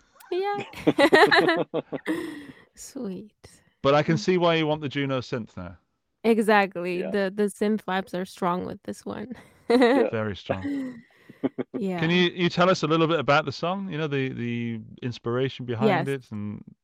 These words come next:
Speaker 2: all that sort of
Speaker 1: Yes.
Speaker 2: stuff?
Speaker 1: Well, um, I feel like after, like Dan mentioned, I wrote, um, this song in Macedonian.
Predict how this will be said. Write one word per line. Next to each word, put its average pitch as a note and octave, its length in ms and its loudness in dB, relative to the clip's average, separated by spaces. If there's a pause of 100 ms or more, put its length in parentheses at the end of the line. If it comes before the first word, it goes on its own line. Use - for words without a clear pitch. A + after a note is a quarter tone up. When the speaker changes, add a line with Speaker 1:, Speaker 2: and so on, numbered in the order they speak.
(180)
Speaker 2:
all A#2 120 -8
that B2 140 -6
sort F#3 120 -6
of - 40 -6
Speaker 1:
Yes. A2 60 -8
Speaker 2:
stuff? - 360 -10 (640)
Speaker 1:
Well, A#3 380 4 (140)
um, A3 600 0 (440)
I A3+ 140 0
feel C4+ 340 -2
like D4+ 220 0
after, B3+ 420 2 (140)
like G#3 160 -4
Dan A3+ 200 0
mentioned, A3+ 440 -2
I A3 80 0
wrote, A3 220 0
um, G#3+ 200 -4 (160)
this G#3+ 220 -6
song G#3+ 220 -4
in G3+ 120 -2
Macedonian. G3+ 800 -6